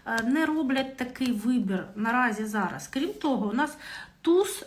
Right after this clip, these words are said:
е, мечів. Туз мечів в негативному значенні надає, м, плітки, розмови,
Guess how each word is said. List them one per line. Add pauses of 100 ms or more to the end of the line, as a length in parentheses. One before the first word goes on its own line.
е,
мечів. (340)
Туз
мечів
в
негативному
значенні
надає, (1700)
м, (200)
плітки, (280)
розмови,